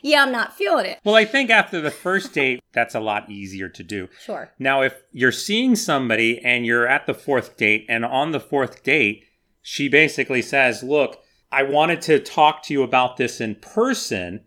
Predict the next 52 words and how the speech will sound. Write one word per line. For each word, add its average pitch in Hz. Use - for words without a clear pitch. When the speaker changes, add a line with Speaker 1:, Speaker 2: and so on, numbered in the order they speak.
Speaker 2:
as 117
opposed 196
to 143
over 120
the 104
phone 95
and 101
as 101
opposed 170
to 123
by 101
text. -
This 120
is 127
how 123
I'm 107
feeling. 160
I've 107
really 143
enjoyed 120
spending 110
time 151
with 139
you, 92
but 123
I 123
don't 139
think 123
this 120
is 101
going 107
to 101
work." 104
That 160
Speaker 1:
I -
re-, 196
Speaker 2:
was 160
Speaker 1:
I 175
Speaker 2:
another 156
Speaker 1:
respect -
that. 123
Speaker 2:
Right. 123
I 160
respect 190
that. 156
But 170
then 185
I 139
will 190
be 196
honest. 156
Speaker 1:
Yeah. 175